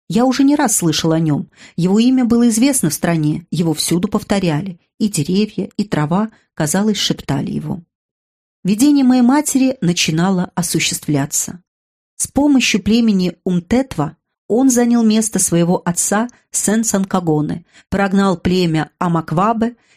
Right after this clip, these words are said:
теперь вел войну с Цвите, вождем племени Эндванде,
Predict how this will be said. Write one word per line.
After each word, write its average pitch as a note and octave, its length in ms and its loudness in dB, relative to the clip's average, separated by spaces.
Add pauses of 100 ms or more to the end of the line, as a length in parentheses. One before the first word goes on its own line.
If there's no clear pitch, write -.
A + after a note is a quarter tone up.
теперь D4 360 2
вел A#3 220 2
войну F3 380 2
с - 80 -6
Цвите, E3 680 -4
вождем F3 500 0
племени E3+ 600 0
Эндванде, D#3 760 -2